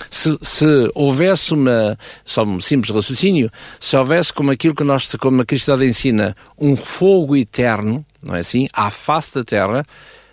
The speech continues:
nem, eh, capítulo vinte e um do Apocalipse e capítulo vinte e dois, a Nova Jerusalém nunca teria lugar. Porquê? Porque toda a terra está em convulsão e nada se podia, e nada podia existir à face da terra.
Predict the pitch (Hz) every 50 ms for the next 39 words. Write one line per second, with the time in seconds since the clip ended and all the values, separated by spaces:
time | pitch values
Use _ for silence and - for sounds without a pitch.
0 | _ _ - - 139 147 160 170 175 175 170 156 151 143 131 - - - 123 117
1 | 110 104 - - 120 - 135 123 139 127 107 117 131 123 110 - 185 180 156 139
2 | - 123 104 - - 107 139 175 160 - - 117 107 107 110 143 139 123 104 117
3 | 113 101 113 127 160 190 185 147 110 - - - - 131 127 131 147 160 170 151
4 | 131 135 131 127 123 113 127 123 123 123 135 160 175 151 - 143 151 156 165 170
5 | 185 202 226 226 190 - 180 156 - 156 151 160 156 151 156 180 208 196 156 113
6 | - _ _ - - - - - - _ - 139 131 - - 143 170 202 - -
7 | - - - - 123 202 - - _ - 202 196 175 175 165 147 - 165 170 175
8 | 175 147 - - 147 143 135 - 139 131 123 117 117 120 113 - - 127 123 143
9 | 175 175 151 - - - 147 131 131 139 147 156 151 135 - - - 117 123 139
10 | 147 151 151 143 - 139 131 120 117 113 123 120 135 139 131 - - 127 123 123
11 | 113 - - - 147 160 - - - - 151 143 120 - - - - 127 131 127
12 | - - 143 131 - - 98 95 - - 113